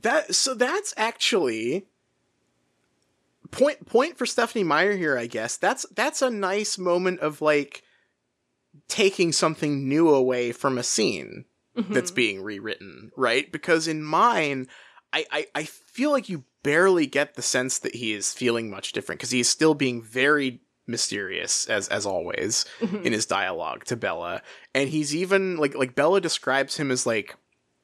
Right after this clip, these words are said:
Speaker 1: you know, still muttering under his breath and being sarcastic, like, before and after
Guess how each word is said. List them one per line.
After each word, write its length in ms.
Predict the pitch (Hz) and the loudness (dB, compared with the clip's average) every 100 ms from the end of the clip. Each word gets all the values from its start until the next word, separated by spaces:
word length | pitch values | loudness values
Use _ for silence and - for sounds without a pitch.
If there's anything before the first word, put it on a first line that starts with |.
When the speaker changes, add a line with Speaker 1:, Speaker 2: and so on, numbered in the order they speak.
| _ _ _ - | _ _ _ -4
Speaker 1:
you 100 | 139 | 2
know, 140 | 120 98 | 2 2
still 240 | - 92 | 2 0
muttering 480 | 98 117 131 131 127 | 2 2 4 2 0
under 180 | 120 110 | -4 -10
his 180 | - - | -12 -14
breath 480 | - 120 131 127 123 | -4 0 0 0 -6
and 100 | 110 | -12
being 140 | 107 | -12
sarcastic, 680 | - 87 - 120 113 123 117 | -12 -10 -4 -4 -2 -4 -4
like, 140 | 113 | -6
before 380 | - - 120 113 | -6 -2 2 2
and 100 | 110 | 0
after 600 | 98 110 - 123 120 117 | -2 -4 -2 0 0 0